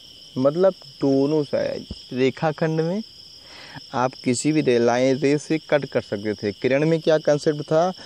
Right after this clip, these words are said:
केवल एक ही डायरेक्शन में मूव कर सकती थी, चाहे upward direction या downward direction, जिस direction में एरो का sign लगा हुआ है। लेकिन रेखा में ऐसा नहीं है। रेखा में क्या है,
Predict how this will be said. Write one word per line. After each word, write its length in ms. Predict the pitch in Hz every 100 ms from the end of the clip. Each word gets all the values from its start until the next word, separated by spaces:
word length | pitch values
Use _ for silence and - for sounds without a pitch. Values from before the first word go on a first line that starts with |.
| - -
केवल 240 | 151 160 165 139
एक 200 | 139 -
ही 120 | -
डायरेक्शन 420 | 160 143 131 -
में 140 | 143 151
मूव 200 | 139 127 -
कर 80 | 123
सकती 360 | 123 - 127
थी, 180 | 117 143
चाहे 200 | - 123 -
upward 380 | 113 120 123 143
direction 600 | 110 110 - 123 131 113
या 140 | 113
downward 460 | 107 113 139 131 123
direction, 640 | 117 110 - 127 143 117
जिस 200 | 139 170
direction 420 | 147 127 - 131
में 160 | 147 - 117
एरो 240 | 120 127
का 140 | 165
sign 300 | 160 - 147
लगा 240 | 160 147 120
हुआ 280 | 113 107 104
है। 120 | 104
लेकिन 420 | 110 120 151 143
रेखा 440 | 123 123 - 180
में 180 | 160 147
ऐसा 380 | 120 - 143 247 - - - - -
नहीं 280 | 156 170 196
है। 280 | 165 131 127 - - - -
रेखा 300 | 135 135 180
में 160 | 190 180
क्या 180 | 170 143
है, 220 | 143